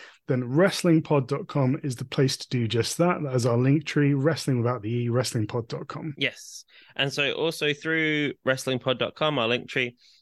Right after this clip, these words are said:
Speaker 2: you can access our Ko-fi. That's so if you want to give us a sort of one-time or sporadic donation to support the work that we're doing here, keep the lights on at Wrestling Pod Towers, that would be much appreciated. Um, similarly, we've also got,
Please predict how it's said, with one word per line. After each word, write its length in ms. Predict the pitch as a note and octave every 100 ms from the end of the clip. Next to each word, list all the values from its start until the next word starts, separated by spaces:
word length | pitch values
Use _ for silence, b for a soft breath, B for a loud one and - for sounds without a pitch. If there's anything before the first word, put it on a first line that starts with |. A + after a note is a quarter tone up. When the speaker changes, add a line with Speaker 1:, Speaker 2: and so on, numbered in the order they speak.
| -
Speaker 2:
you 120 | A#2
can 140 | -
access 580 | A#2 - - A#2 A2 - -
our 300 | G#2 F#2+ F#2
Ko-fi. 560 | - D#3+ F3+ G3 G3+ G3+ B B
That's 260 | - G#2+ -
so 160 | B2 A2
if 120 | G#2+
you 120 | A2
want 200 | A2 -
to 80 | G#2
give 200 | A2 G2+
us 180 | G2+ -
a 400 | G2+ G2 F#2 -
sort 200 | - -
of 100 | G2
one-time 760 | A2+ A#2 A2+ A#2+ A2+ G#2+ G#2+ G#2+
or 200 | F#2+ F#2+
sporadic 600 | - - A2+ A#2 A2+ -
donation 760 | A2 G#2+ G#2 G#2+ B2 A#2 A#2 A2+ b b b -
to 80 | A2+
support 460 | - - B2+ -
the 80 | A#2+
work 300 | A#2 A#2 -
that 100 | -
we're 80 | G2
doing 320 | - D#3+ D#3+
here, 320 | D#3 D#3+ D#3+ D#3+ -
keep 160 | C#3+
the 80 | A2+
lights 340 | C3+ D3+ -
on 200 | D3 C#3
at 80 | B2
Wrestling 320 | F#2 G2 A2
Pod 220 | G2+ G#2 -
Towers, 460 | C3+ C#3 C#3 C3 _ b -
that 140 | E2
would 120 | D#2 -
be 380 | F#2+ F2+ F2 - b b
much 260 | F#2+ -
appreciated. 760 | - C3 C3+ D3 C#3+ C#3+ F#3+ A#3 - _ B B
Um, 240 | - C3+ A2+
similarly, 560 | - D#3 D3 D3+ D3
we've 240 | G#2+ D3+ C#3+
also 380 | D3+ - C#3+
got, 240 | C#3 C#3+